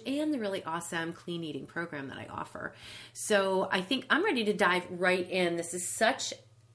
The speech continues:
a vast topic that I just, and there's so much to share. I'm gonna try to go as fast as I can, just really kinda wanna give you the nuts and bolts of some things that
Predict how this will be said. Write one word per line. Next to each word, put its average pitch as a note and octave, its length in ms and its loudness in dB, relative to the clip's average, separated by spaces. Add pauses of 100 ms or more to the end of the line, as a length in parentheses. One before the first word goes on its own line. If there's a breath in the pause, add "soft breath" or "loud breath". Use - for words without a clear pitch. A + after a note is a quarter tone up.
(120)
a G3+ 80 6
vast F#3 840 -4
topic F3+ 680 0
that E3 340 2 (100)
I E3+ 400 2
just, - 480 -4
and F#3 100 0
there's F#3 200 -2
so G3 160 2
much G3+ 240 -2
to G#3 120 -2
share. F3+ 640 2 (560 loud breath)
I'm F3+ 480 4
gonna F#3 180 0
try F#3 200 0
to F3 60 0
go E3+ 100 2
as E3 120 -2
fast E3 300 -4
as F3+ 80 -2
I E3+ 120 2
can, E3 520 0 (160)
just A3+ 280 0 (120)
really D#4+ 220 2
kinda G4 240 2
wanna D#4 160 4
give B3 180 2
you C4 80 2
the G#3 120 0
nuts F3+ 360 0
and A3+ 180 4
bolts F3 320 2
of F#3 120 0
some F3 160 -2
things D#3 460 -2
that D#3 440 -2